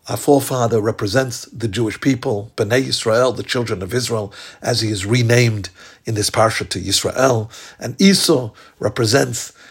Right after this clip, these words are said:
the father of other nations, of Christianity, of Rome, et cetera. And so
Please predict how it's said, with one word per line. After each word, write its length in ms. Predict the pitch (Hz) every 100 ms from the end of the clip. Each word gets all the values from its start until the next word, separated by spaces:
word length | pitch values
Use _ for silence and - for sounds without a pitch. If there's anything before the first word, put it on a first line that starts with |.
| _
the 60 | -
father 360 | 131 131 123
of 220 | 113 101 - _ 160
other 200 | 180 165
nations, 540 | 135 127 - 113 107
of 160 | 101 -
Christianity, 720 | 127 - 127 123 147 139 117
of 160 | 92 110
Rome, 300 | 139 143 127
et 120 | 117
cetera. 400 | - 120 123 123 _ - - - - -
And 160 | 147 143
so 400 | - 143 143